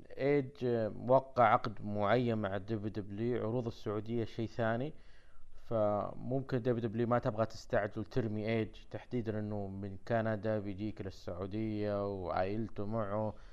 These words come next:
فالوضع مكركب شوية يعني. تعرف إن بث فينيكس يعني تسجل عروض إن إكس تي،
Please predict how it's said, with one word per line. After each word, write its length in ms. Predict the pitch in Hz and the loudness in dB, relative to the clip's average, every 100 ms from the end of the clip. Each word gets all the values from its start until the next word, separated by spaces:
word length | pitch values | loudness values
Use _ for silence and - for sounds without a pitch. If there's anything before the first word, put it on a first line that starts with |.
| - - - | -12 -12 -8
فالوضع 340 | 98 113 117 | -2 2 2
مكركب 600 | 104 98 123 110 - 90 | 2 0 0 0 -4 -8
شوية 340 | - 98 95 85 | -8 -8 -6 -6
يعني. 340 | 85 85 82 - - | -6 -8 -12 -12 -2
تعرف 300 | 107 101 98 | -2 0 -4
إن 100 | 95 | -6
بث 180 | 104 - | -6 -4
فينيكس 360 | 113 104 - 95 | -2 -2 -6 -8
يعني 120 | 95 | -8
تسجل 480 | - - 107 107 98 | -6 -6 -6 -6 -4
عروض 260 | 104 101 | -4 -2
إن 80 | 98 | -4
إكس 220 | 95 - | -6 -6
تي، 240 | 117 110 | -4 -4